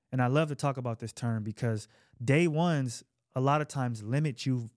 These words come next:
from becoming the new you because you're so focused on being loyal to these people that you knew when you were seventeen, and you're not even the same person when you were seventeen no more.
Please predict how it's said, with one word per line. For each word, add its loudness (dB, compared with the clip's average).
from 2
becoming -2
the -4
new -2
you -6
because 0
you're -2
so 0
focused -2
on -2
being -2
loyal 2
to -6
these -6
people -2
that -2
you -2
knew 0
when 0
you -2
were -4
seventeen, -2
and -2
you're 4
not 2
even 0
the -2
same -2
person 0
when 0
you -2
were -2
seventeen -2
no -4
more. -12